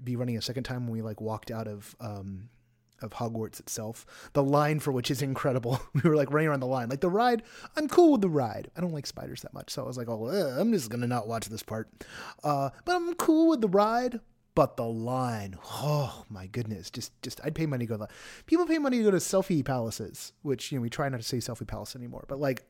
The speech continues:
I, I, yeah. Like, I wish there was, like, a, a line in the line for Hogwarts that was just hanging out in the line. Just, just walk through and take photos.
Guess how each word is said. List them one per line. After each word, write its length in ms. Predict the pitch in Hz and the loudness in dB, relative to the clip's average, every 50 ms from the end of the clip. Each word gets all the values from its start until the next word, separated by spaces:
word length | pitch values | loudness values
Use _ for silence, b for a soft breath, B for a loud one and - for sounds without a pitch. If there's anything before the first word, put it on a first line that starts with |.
| _ - | _ -6
I, 180 | - 262 269 - - _ - - - _ _ _ _ _ - | -4 -2 -2 -4 -6 _ -18 -20 -20 _ _ _ _ _ -12
I, 80 | - - - - 180 | -12 -12 -10 -6 -2
yeah. 400 | 196 202 240 269 254 156 107 92 b b b b b b b b b b b b b - | 2 4 4 4 4 2 -2 -6 b b b b b b b b b b b b b 4
Like, 160 | 190 170 - | 4 4 6
I 80 | - 185 | 8 8
wish 200 | 190 233 220 - | 8 8 8 4
there 100 | - 247 | 4 4
was, 160 | 226 214 180 | 6 6 6
like, 180 | 190 180 - - - | 6 4 2 0 -2
a, 200 | - 151 143 131 - | 0 0 2 2 2
a 80 | 135 | 2
line 520 | 139 135 131 135 143 151 160 175 180 180 180 | 2 4 4 2 2 2 2 2 2 2 2
in 140 | 170 151 147 | 0 0 0
the 100 | 143 131 | 2 2
line 680 | 127 123 127 131 135 139 139 139 135 135 131 127 147 - | 2 2 2 2 2 2 2 2 0 0 -2 -4 -8 -6
for 120 | - - 131 | -4 -4 0
Hogwarts 460 | 117 139 135 127 117 113 113 - - | 0 2 0 0 0 -2 -2 -4 -6
that 100 | - 127 | -6 -6
was 140 | 131 113 110 | -6 -6 -4
just 280 | - - 151 143 - | -2 -2 -2 -2 -2
hanging 300 | - - 165 156 147 139 | -2 -2 0 0 0 0
out 100 | 135 131 | -2 -2
in 60 | 123 117 | -4 -4
the 60 | 107 | -4
line. 420 | 104 117 127 117 98 - 62 80 - | -2 -2 -2 -2 -2 -6 -10 -8 -4
Just, 200 | - 214 - - | -4 -4 -4 -4
just 180 | - 220 - - | -4 -4 -2 0
walk 260 | 196 226 247 233 - | 0 0 0 0 0
through 120 | - 214 202 | 2 2 2
and 100 | 175 - | 2 2
take 160 | 170 143 - | 0 -2 0
photos. 500 | - 143 131 113 98 76 - - - | 0 0 0 0 -2 -6 -8 -10 -10